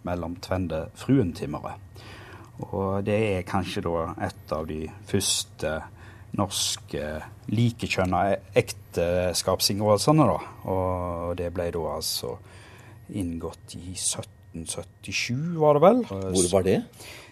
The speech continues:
Speaker 1: Det var i Strømsø utenfor Drammen.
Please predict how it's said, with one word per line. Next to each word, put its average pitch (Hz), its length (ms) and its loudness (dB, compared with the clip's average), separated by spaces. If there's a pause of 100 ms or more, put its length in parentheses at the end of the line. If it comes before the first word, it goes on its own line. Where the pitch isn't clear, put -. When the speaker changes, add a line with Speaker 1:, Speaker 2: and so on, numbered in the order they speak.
Speaker 1:
Det 131 120 4
var 120 120 4
i 117 340 0
Strømsø - 920 4
utenfor 101 600 0
Drammen. 95 440 0